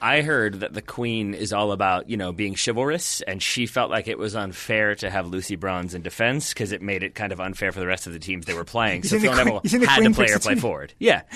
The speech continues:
Speaker 2: <laughs>
Speaker 1: Yeah.
Speaker 2: Phil Neville was summoned for an audience?
Speaker 1: Your monarch? Yes, I do think that, sir.
Speaker 2: <laughs>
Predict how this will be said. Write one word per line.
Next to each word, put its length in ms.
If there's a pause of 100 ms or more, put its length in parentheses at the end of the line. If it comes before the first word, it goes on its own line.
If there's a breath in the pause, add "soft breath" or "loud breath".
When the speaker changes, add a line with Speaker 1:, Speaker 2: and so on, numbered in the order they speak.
(160)
Speaker 2:
<laughs> 300
Speaker 1:
Yeah. 140 (800 loud breath)
Speaker 2:
Phil 180
Neville 200
was 140
summoned 300
for 100
an 80
audience? 400
Speaker 1:
Your 140
monarch? 520
Yes, 240
I 100
do 160
think 220
that, 220
sir. 400
Speaker 2:
<laughs> 1200